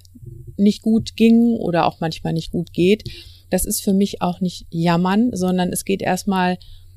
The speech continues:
darum, offen anzusprechen, was gerade belastet, was mich belastet, was so nicht in Ordnung ist. Und dadurch, dass ich raustrete, kann ich anfangen, mit anderen gemeinsam nach Lösungen zu suchen. Und wir können vielleicht auch gemeinsam fordern, dass sich was ändern muss.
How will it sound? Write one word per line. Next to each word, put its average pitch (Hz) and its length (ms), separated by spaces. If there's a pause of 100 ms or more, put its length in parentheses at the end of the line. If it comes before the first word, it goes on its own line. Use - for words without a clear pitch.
(140)
darum, 190 380
offen - 280
anzusprechen, 170 920
was 170 400 (100)
gerade 151 320
belastet, 147 720
was 165 220
mich 185 240
belastet, 160 460
was 175 180
so 180 160
nicht 165 180
in 156 120
Ordnung 143 440
ist. - 240 (480)
Und 190 240 (260)
dadurch, 214 360
dass 175 140
ich 165 200
raustrete, 202 800 (360)
kann 208 180
ich - 140
anfangen, 202 680
mit 196 180
anderen 202 340
gemeinsam 180 600
nach 160 180
Lösungen 185 520
zu - 160
suchen. - 480
Und - 200 (240)
wir 185 100
können 202 300
vielleicht 190 380
auch - 160
gemeinsam 175 580
fordern, 165 580
dass 160 200
sich - 220
was 156 140
ändern 185 380
muss. - 300